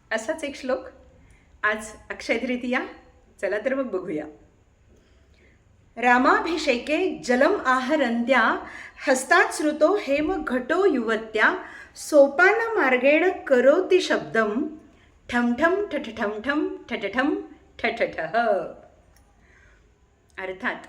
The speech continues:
शेवटचा चौथा चरण हा भोजराजासारख्या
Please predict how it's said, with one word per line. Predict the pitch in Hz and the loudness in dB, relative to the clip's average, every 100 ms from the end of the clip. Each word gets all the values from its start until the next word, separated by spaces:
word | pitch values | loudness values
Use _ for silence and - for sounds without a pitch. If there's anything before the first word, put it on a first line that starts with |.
| - - | -20 -20
शेवटचा | - 202 185 240 - 277 | -6 -4 -4 -8 -8 -8
चौथा | 277 214 190 214 220 | -4 -6 -6 -6 -6
चरण | 233 220 - - - _ _ _ _ _ _ - | -4 -6 -6 -10 -18 _ _ _ _ _ _ -4
हा | 240 240 277 - - _ _ _ _ _ _ _ | 0 0 -2 -10 -20 _ _ _ _ _ _ _
भोजराजासारख्या | 190 254 302 311 269 269 269 247 240 269 | -2 0 0 0 -2 -4 -4 -6 -4 -4